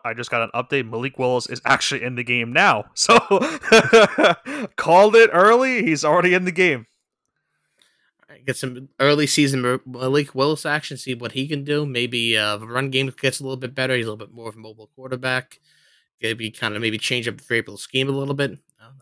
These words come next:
Speaker 2: I guess we'll see by the end of this game.
Speaker 1: Yeah, hopefully we'll have to see. If Malik Willis plays a little bit decent, you might see him start next week, but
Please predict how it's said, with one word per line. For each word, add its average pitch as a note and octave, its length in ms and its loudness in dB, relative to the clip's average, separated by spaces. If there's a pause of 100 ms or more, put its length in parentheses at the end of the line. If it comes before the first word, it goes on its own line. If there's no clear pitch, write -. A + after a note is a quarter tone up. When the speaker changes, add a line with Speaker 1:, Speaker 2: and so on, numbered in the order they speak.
Speaker 2:
I A#2+ 60 -8
guess C3 180 -2
we'll C3 100 -2
see - 160 -4
by B2 140 -4
the B2 120 -4
end B2+ 100 -4
of A#2+ 40 -8
this A#2+ 140 -4
game. C3 260 -4 (480)
Speaker 1:
Yeah, C#3 280 0
hopefully D#3+ 360 -2
we'll D#3 120 0
have D#3 120 0
to C3+ 60 -16
see. D3+ 180 -2
If B2 260 -2 (100)
Malik C3 280 -8
Willis D#3 300 -2
plays D3+ 300 -2
a B2+ 80 -10
little D3 160 -2
bit C#3 160 -8
decent, D3+ 340 -8
you B2 80 -6
might C3+ 180 0
see - 140 -6
him C#3+ 120 -4
start C#3+ 260 -4
next C#3 260 -8
week, D#3 260 -6
but A2+ 180 -6